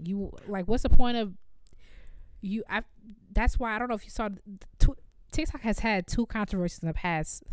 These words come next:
three days. It's been very interesting. Um, and one of them is this girl who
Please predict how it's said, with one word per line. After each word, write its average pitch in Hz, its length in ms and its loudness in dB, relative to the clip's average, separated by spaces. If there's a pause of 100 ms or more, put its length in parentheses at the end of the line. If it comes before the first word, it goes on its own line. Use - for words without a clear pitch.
(120)
three 180 180 -2
days. 147 280 -8
It's 147 100 -8
been 165 320 -2
very 170 320 -2
interesting. - 600 -10 (920)
Um, 180 320 -4
and 170 140 -4
one 226 180 -4
of 226 120 -8
them 202 220 -4
is 185 60 -4
this 175 160 -6
girl 170 720 -2
who 165 440 -4